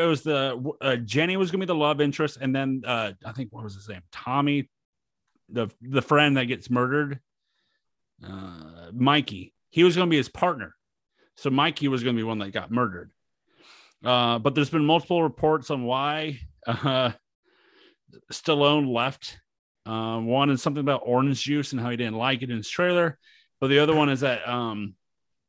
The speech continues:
<laughs> Stallone didn't like the idea of the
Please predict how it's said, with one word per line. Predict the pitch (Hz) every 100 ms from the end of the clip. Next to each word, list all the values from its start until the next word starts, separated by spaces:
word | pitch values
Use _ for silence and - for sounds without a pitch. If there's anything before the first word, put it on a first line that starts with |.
| -
<laughs> | 139 - - _ _ _ -
Stallone | - 170 151 151 165 156
didn't | 147 147
like | 139 139
the | 139
idea | 135 123 131 131
of | 120 110
the | 101 107 104 98 101